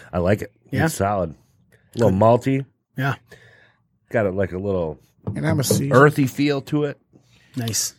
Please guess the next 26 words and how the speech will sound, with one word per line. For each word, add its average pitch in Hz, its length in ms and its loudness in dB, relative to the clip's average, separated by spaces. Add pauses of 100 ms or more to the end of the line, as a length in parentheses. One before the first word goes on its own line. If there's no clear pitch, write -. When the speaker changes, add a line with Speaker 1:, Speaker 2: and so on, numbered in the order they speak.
(160)
Speaker 3:
And 160 100 0
I'm 190 100 4
a 156 60 6
seasoned 151 300 4
drinking 123 240 2
enthusiast. 113 600 -6 (320)
Speaker 2:
Right. 156 280 2 (2750)
Speaker 1:
Rustic 104 460 -10
Leaf. 98 420 -6
Speaker 2:
Yeah, 143 180 0
Ru-, 139 280 -2
Rustic 185 360 4
Leaf 185 220 4
Brewing 165 300 4
Company. 160 400 0
You 156 60 -2
guys 151 200 2
can 139 100 -10
follow 147 220 4
'em 147 80 2
on 143 80 0
Instagram 139 500 -2
if 131 120 -6
you - 40 -8
so 135 180 -2
feel. 135 320 -4